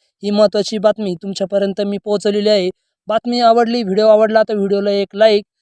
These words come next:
चॅनलला वर नवीन असाल तर चॅनलला सबस्क्राईब नक्की करा, म्हणजेच आपल्याला नवनवीन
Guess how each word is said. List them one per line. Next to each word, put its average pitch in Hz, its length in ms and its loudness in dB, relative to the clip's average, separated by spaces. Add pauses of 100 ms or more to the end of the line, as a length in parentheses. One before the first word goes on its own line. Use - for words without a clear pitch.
(340)
चॅनलला 254 600 4
वर 226 140 4
नवीन 240 260 -2
असाल 226 360 -2
तर 196 60 -8
चॅनलला 214 380 0
सबस्क्राईब 202 400 -6
नक्की 220 240 -6
करा, 220 200 4
म्हणजेच 196 340 -2
आपल्याला 220 340 0
नवनवीन 208 500 -4